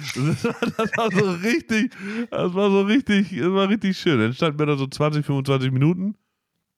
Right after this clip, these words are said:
Und, äh, Marius hat sich dazu entschieden, das Ganze auch mal ein, dem Ganzen auch mal eine Chance zu geben. Deswegen hoffe ich, dass, äh, du das schon getan hast,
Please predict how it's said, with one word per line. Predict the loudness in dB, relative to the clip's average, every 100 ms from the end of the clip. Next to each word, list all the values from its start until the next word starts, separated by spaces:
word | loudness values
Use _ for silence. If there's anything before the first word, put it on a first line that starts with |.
| _ _ _ _ _ -6
Und, | -2 -2 -2 -2
äh, | 0 0 0
Marius | 0 0 0
hat | -2
sich | -2
dazu | -4 -2 -4
entschieden, | -4 -4 -2
das | -4
Ganze | -4 -6 -4
auch | -4 -2
mal | -2 -2
ein, | -4 -6
dem | -6 -4
Ganzen | -4 -4
auch | -4 -2
mal | -2
eine | -2
Chance | -4 -6
zu | -6
geben. | -4 -4
Deswegen | -2 -4 -4
hoffe | -4 -2 -2
ich, | -2
dass, | -2 -6 -6 -6
äh, | -2 -2 -4 -8 _ _ _ _ _ _ _ _
du | -2
das | -2
schon | 0 -2
getan | -2 -2 -2 -2
hast, | -6 -12